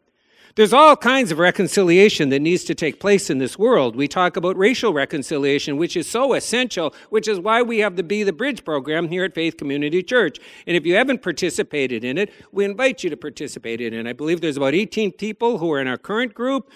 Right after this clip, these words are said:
We've had about fifty people who've gone through this process. I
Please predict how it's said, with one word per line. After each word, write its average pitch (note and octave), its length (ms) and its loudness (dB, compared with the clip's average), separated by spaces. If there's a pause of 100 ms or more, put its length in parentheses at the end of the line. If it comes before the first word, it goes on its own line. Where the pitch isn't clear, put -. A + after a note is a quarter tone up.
(280)
We've E3 140 -4
had E3+ 120 2
about C#3+ 300 -4
fifty A#3+ 340 -6
people A3 440 -6
who've D#3 120 -6
gone C#3 240 -4
through D3 180 -6
this B2+ 180 -8
process. A3 580 -2 (400)
I G#3 360 6